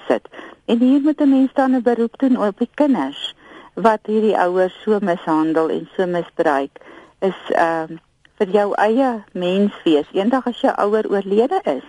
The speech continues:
dan gaan die skuldgevoelens jou opeet. En dan gaan jy baie spyt wees daaroor. Maar dit is, dit is 'n menslike probleem wat ons mee sit, Christel, baie hartseer.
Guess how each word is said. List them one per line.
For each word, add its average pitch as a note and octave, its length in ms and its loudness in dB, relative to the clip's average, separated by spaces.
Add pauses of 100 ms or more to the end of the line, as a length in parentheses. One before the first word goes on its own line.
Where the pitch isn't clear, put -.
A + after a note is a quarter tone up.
(680)
dan F3 140 -4
gaan F#3+ 160 -2
die F#3 120 -8
skuldgevoelens F3 800 -2
jou D#3+ 140 0
opeet. - 580 -6 (560)
En E3+ 100 -2
dan E3 220 0
gaan F#3 220 -2
jy E3 180 0
baie D#3 400 -2
spyt D3 360 -4
wees D3+ 260 -6
daaroor. D3+ 460 -2 (520)
Maar G#3 140 2
dit G3+ 200 -2
is, A#3 100 0 (180)
dit - 180 0
is B3 120 -2
'n A3 160 0
menslike G#3+ 560 0
probleem F3+ 580 -2
wat F#3+ 200 -2
ons E3 240 -8
mee E3+ 280 -4
sit, F3 180 2
Christel, D#3+ 480 -6
baie D#3+ 300 0
hartseer. C3+ 880 -8